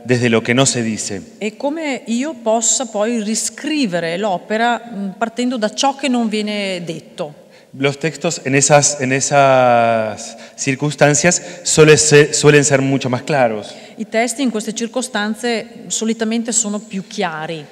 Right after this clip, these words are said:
Speaker 1: Me divierte mucho construir con los actores los,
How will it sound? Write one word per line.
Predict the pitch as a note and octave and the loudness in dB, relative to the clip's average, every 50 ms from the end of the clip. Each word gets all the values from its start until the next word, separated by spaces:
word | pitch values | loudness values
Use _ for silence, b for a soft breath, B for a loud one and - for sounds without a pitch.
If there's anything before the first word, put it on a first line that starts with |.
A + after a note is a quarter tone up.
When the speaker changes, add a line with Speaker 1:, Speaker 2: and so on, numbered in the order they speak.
| b b b b b b b b b b b _ _ | b b b b b b b b b b b _ _
Speaker 1:
Me | - B2 B2 B2+ C3 C3+ C3 B2+ B2+ | -6 -2 2 4 4 4 4 4 2
divierte | A#2+ C3+ C3 D3 D#3 D#3+ D#3+ E3 | 2 4 6 6 6 6 4 2
mucho | D#3 D#3 E3 D#3+ E3 - D3+ C#3+ C#3+ C#3 C#3 C#3 C#3 C3+ C3+ - - - - - - | 2 2 0 0 4 4 6 6 8 6 6 6 4 2 2 -2 -8 -14 -16 -12 -6
construir | - C3 C3 B2 - - C#3 D#3+ F3 E3+ | -2 -2 -2 -2 -2 2 2 4 2 2
con | - D3+ C#3 | 2 0 -2
los | C3+ B2 - | -2 -4 -6
actores | C3 B2 - - C3 B2+ B2+ C#3 D3 - - - B B B B B - - B2 | -8 -8 -6 -6 -6 -4 -4 -4 -4 -6 -10 -14 B B B B B -14 -10 -6
los, | A#2+ A#2 A#2 A#2 A#2 A2+ A2 A2 A2 G#2+ G2+ - - - - - - - | 0 4 4 6 6 6 6 4 2 0 0 0 -2 -2 -4 -6 -10 -12